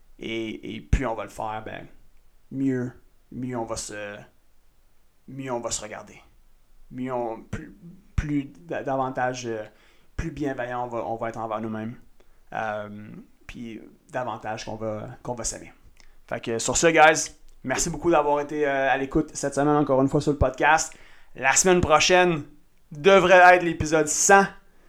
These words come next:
euh, avec P O. Et puis, euh, voilà, peut-être qu'on va avoir la visite aussi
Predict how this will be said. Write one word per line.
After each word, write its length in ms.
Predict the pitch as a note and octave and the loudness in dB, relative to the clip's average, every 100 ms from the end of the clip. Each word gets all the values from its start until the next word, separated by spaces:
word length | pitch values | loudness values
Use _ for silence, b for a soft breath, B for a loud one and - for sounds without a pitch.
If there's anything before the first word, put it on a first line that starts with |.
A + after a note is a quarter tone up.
| _ _ _ A2+ | _ _ _ -4
euh, 300 | A#2+ B2+ B2+ | 0 4 4
avec 320 | C#3 D#3+ E3 | 6 4 4
P 140 | F#3 E3+ | 8 10
O. 320 | F#3 A#3+ - b b b b b - | 10 8 2 b b b b b -6
Et 160 | C3+ | -4
puis, 460 | C3+ D3+ D#3 D3+ C#3+ | -4 -4 -2 4 6
euh, 760 | A#2+ A2+ G#2+ G#2 G#2 G#2 G#2 B2 | 8 8 8 6 4 2 0 8
voilà, 320 | E3+ F#3 G3 | 10 12 10
peut-être 340 | - F#3 F4 C#4 | 8 2 2 4
qu'on 400 | G3 F#3+ F3+ E3 | 4 6 6 8
va 120 | D#3+ | 8
avoir 200 | E3 A3+ | 8 4
la 100 | G#3+ | 2
visite 300 | F#3+ F#3 - | 2 0 0
aussi 400 | - B3+ D4 | 0 2 2